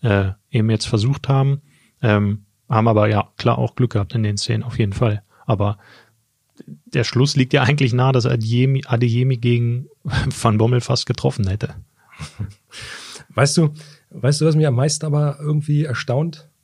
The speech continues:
Speaker 1: Hm?
Speaker 2: Hast du das Gefühl, irgendeiner in Wolfsburg vermisst Van Bommel jetzt?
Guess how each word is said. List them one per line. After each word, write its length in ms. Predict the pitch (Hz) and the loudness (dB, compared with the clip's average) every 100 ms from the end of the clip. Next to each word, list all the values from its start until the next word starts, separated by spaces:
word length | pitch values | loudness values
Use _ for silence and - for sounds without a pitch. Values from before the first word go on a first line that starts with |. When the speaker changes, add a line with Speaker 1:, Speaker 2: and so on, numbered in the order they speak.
| _ _ | _ _
Speaker 1:
Hm? 240 | 110 147 - - _ _ _ _ | -4 -4 -8 -20 _ _ _ _
Speaker 2:
Hast 220 | - 104 151 | -8 -4 0
du 40 | |
das 160 | 147 151 | 0 0
Gefühl, 360 | 135 147 147 - | -4 -4 -4 2
irgendeiner 580 | 170 196 196 127 156 147 | 2 2 0 -2 2 2
in 120 | 117 | 2
Wolfsburg 480 | 131 143 151 151 - - _ _ _ | 0 -2 -2 -4 -6 -20 _ _ _
vermisst 480 | - 120 143 151 - | -2 0 2 0 -2
Van 140 | 165 147 | 0 2
Bommel 280 | 143 180 | 2 2
jetzt? 340 | 170 185 - | 0 -2 -8